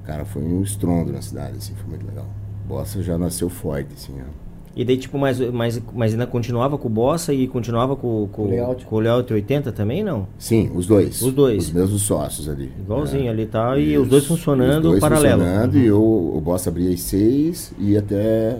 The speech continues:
Speaker 1: às duas. E o layout abria às dez e ia até às sete, né?
Speaker 2: Hum.
Speaker 1: Então eu ia pro Bossa, ficava até um horário,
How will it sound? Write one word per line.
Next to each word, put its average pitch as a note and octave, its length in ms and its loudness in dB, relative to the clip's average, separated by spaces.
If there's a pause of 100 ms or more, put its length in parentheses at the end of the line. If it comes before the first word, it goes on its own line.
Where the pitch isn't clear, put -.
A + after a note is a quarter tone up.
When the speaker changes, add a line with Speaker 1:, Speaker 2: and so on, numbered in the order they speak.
(140)
Speaker 1:
às G2 120 -2
duas. E2+ 460 -2 (720)
E D#2+ 680 0
o E2 120 2
layout E2 400 0
abria E2+ 280 2
às E2 80 -2
dez F2+ 460 0
e A2+ 60 0
ia A2 80 4
até G#2+ 140 -2
às A2+ 100 -2
sete, - 360 -4 (960)
né? D2 240 -4
Speaker 2:
Hum. G2 140 -6 (400)
Speaker 1:
Então C#2+ 340 -4
eu E2 140 2
ia F2+ 120 6
pro F2+ 140 -2
Bossa, F2 580 0
ficava F2+ 260 -4
até F2+ 120 -2
um F2+ 100 0
horário, G2 600 0